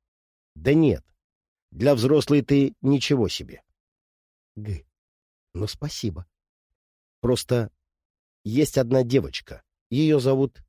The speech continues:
Телин. Это не настоящее ее имя, а кличка Горгульи. Но мы начали чатиться на прошлой неделе, когда устраивали большую осаду Рима, и она спросила, свободна ли я сегодня вечером, чтобы напасть на Париж.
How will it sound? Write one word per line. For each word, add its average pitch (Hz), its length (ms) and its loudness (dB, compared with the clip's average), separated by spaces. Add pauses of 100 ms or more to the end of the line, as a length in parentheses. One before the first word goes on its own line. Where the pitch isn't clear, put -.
Телин. 117 380 -2 (460)
Это 127 300 0
не 135 160 2
настоящее 135 800 0
ее 104 180 0 (120)
имя, 73 220 -8 (160)
а 113 100 -4
кличка 123 460 -6
Горгульи. 127 640 -4 (880)
Но 143 120 4
мы 190 140 6
начали 135 560 4
чатиться 143 500 0
на 127 120 2
прошлой 131 360 0
неделе, 131 380 0
когда 107 320 -2
устраивали 123 600 0
большую 120 540 0
осаду 107 420 -2
Рима, 120 360 -4 (120)
и 120 100 -2
она 143 200 2
спросила, 135 540 -4
свободна 110 640 -4
ли 90 140 -4
я 92 160 -4
сегодня 85 500 -8
вечером, 143 440 -2 (200)
чтобы 170 320 -2
напасть 151 380 2
на 135 100 0
Париж. - 440 -4